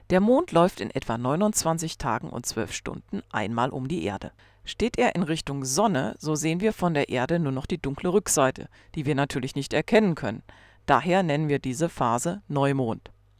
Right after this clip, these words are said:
In diesem Fall verdunkelt der Mond jetzt sogar einen Teil der Erde. Das wäre an diesem Ort eine Sonnenfinsternis. Zieht der Mond weiter, so sehen wir immer mehr von der rechten Seite des Mondes.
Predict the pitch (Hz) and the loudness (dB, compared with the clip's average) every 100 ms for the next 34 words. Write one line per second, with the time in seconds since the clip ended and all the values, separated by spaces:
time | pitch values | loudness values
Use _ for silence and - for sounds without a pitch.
0 | - - - - 131 247 339 302 - 135 | -20 -20 -14 -10 -2 0 2 0 -2 -2
1 | 113 175 - 165 - 233 311 233 151 151 | 0 0 0 -2 0 0 0 2 2 4
2 | 180 254 170 - - 160 147 95 143 - | 2 0 -2 -4 -4 0 2 2 0 -2
3 | 131 160 180 160 131 117 - - - _ | 0 2 2 6 4 4 -4 -16 -20 _
4 | - - - 123 151 180 196 - 131 135 | -10 -6 -4 0 0 2 2 0 -6 -8
5 | 120 - - 101 127 - - 131 170 180 | -6 -6 -2 -2 -2 -8 -8 -4 -4 -2
6 | 127 127 123 123 - - 107 - - - | -2 -2 -4 -6 -6 -6 -8 -10 -16 -20
7 | _ _ _ _ _ _ _ _ _ _ | _ _ _ _ _ _ _ _ _ _
8 | - 254 233 175 135 127 127 208 - 170 | -2 2 2 2 0 -2 0 0 0 0
9 | 147 277 202 160 262 269 254 247 240 240 | 0 0 -2 -2 -2 -2 -2 0 0 2
10 | 269 240 196 208 - 208 214 160 165 - | 2 4 4 2 2 2 2 2 0 -2
11 | - 156 123 113 - - - - 71 71 | -2 -2 0 -2 -4 -4 -4 -4 -10 -12
12 | - - | -12 -12